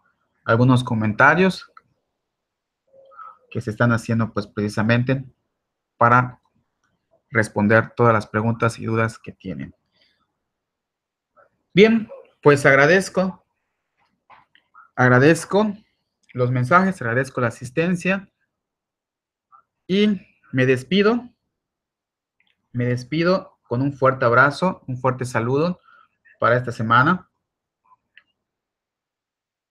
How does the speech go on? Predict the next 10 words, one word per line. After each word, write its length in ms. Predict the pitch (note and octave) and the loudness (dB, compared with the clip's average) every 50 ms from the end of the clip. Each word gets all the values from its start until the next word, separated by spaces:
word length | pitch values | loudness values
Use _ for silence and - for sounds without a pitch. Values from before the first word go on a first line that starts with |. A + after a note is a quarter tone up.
| _ _ _ _ _ _ _ _ _ _ _ | _ _ _ _ _ _ _ _ _ _ _
Tiene 260 | - F#3 G3 F#3+ F#3+ | 0 0 2 2 0
que 100 | - E3 | 0 -2
ser 420 | C3 - F3 F#3 G3+ - - _ _ _ _ _ _ _ _ _ _ _ _ _ | 0 2 4 4 4 2 -4 _ _ _ _ _ _ _ _ _ _ _ _ _
una 180 | - A#3 A3+ G#3 | 0 2 2 2
mejor 320 | F3+ D#3 D#3 D#3+ D3+ D3 | 2 0 0 0 -2 -2
semana. 360 | - B2+ G#2+ G2+ G#2 G#2+ G#2 - _ _ _ _ _ _ _ _ _ _ _ _ _ _ _ _ _ _ _ _ - | -2 -6 -8 -8 -10 -14 -18 -20 _ _ _ _ _ _ _ _ _ _ _ _ _ _ _ _ _ _ _ _ -20
Así 220 | A#2+ - - E3+ | -18 -16 -14 -8
que 320 | - G3 G#3 G#3 G#3 - _ _ _ _ _ _ _ _ _ _ _ _ _ _ _ _ | -6 -4 -4 -4 -6 -10 _ _ _ _ _ _ _ _ _ _ _ _ _ _ _ _
nos 180 | - A2 A2+ - | -14 -14 -12 -6
quedan 480 | - D3 D3+ E3 F3+ F#3+ F#3 F3+ - | -2 0 2 2 2 0 -2 -4 -8